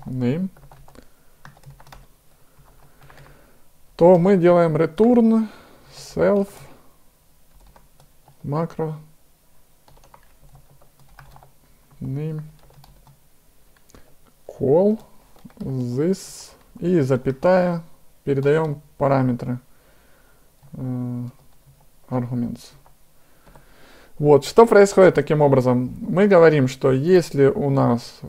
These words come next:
есть макрос, то есть был добавлен макрос, то мы вызываем по его имени, так вот, вызываем по его имени с привязкой к этому объекту. То есть любой добавленный макрос будет являться,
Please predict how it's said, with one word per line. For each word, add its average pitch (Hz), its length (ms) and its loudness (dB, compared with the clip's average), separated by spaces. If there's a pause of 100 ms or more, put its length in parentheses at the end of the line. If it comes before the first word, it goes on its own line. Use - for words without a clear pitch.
(340)
есть 131 540 0
макрос, 127 720 -2
то 143 80 -4
есть 135 220 -6
был 143 200 2
добавлен 117 500 0
макрос, 123 440 -4 (540)
то 143 100 0
мы 196 160 4
вызываем 143 840 0
по 147 180 4
его 127 260 4
имени, 165 560 -6 (2250)
так 131 260 -10
вот, 165 160 -10 (360)
вызываем 127 680 2
по 135 140 -2
его 113 240 2
имени 160 520 -4
с - 120 -16
привязкой 143 500 2
к - 80 -10
этому 147 320 0
объекту. 139 420 0
То - 140 -2
есть - 180 -2
любой 165 280 6
добавленный 123 480 2
макрос 165 400 0
будет 151 260 -2
являться, 160 600 -2